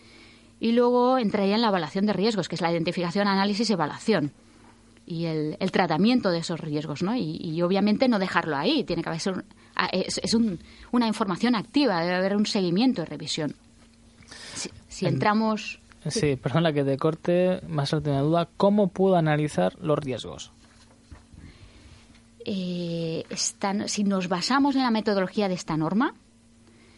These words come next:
Speaker 1: tú lo que tienes que hacer previa-, previamente es establecer el, el contexto,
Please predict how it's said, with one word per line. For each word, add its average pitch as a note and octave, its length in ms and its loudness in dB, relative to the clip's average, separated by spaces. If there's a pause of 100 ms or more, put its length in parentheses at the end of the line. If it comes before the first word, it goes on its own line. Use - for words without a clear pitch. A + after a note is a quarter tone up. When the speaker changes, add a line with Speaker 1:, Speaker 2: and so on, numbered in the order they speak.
(220)
Speaker 1:
tú - 80 0
lo B3 100 4
que B3 80 0
tienes A3 260 0
que G#3 60 -2
hacer F#3+ 240 -2
previa-, G3 420 -2 (100)
previamente G3 640 0 (100)
es D#3 500 -4
establecer F3 520 0
el, F3 400 -2
el F#3+ 160 -4
contexto, E3+ 720 -4